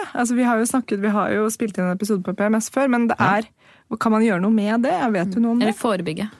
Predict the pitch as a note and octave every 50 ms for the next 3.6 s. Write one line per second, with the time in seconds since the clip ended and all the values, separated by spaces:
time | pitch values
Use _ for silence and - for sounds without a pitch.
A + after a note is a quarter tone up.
0 | _ - _ A#3+ A#3+ C#4+ F4+ _ _ _ _ _ _ _ _ _ - C#3 C3 -
1 | - C#3 C3 A2 G#2 G2+ A2 A2 A2+ A#2 A2+ A2 A2 A2 - B2+ A#2+ A#2+ G#2+ G2+
2 | G2+ A#2+ C3 - _ - F#2+ F2+ F2+ - _ - G2 G2 G2 G2 G2 F#2+ F#2+ F#2+
3 | F#2+ F#2+ F#2 F#2 F#2 F#2 F2+ F2+ F2 F2 F2+ -